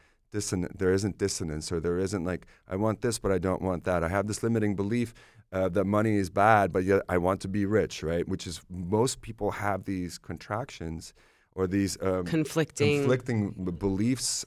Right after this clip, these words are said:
Speaker 1: uh, that are living in them, and they don't even know about it. And so the pyramid breath method really is a way to, um, alchemize all those beliefs, 'cause all it is is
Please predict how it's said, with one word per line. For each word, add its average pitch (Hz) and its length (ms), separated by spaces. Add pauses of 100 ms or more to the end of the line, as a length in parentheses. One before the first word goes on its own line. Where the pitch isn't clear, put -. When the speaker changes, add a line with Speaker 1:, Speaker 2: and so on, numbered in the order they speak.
Speaker 1:
uh, 87 120
that 92 160
are 90 200
living 104 300
in 90 180
them, 90 160
and 90 120
they 98 100
don't 98 160
even 98 200
know 113 180
about 82 300
it. - 140 (560)
And 98 160
so 101 380 (560)
the 95 80
pyramid 123 360
breath 104 220
method 90 340
really 90 300
is 82 140
a 82 80
way 82 320
to, 78 520 (600)
um, 78 340 (160)
alchemize 87 760
all 85 160
those 80 260
beliefs, 78 420
'cause 78 220
all 107 260
it 95 80
is 90 160
is 82 140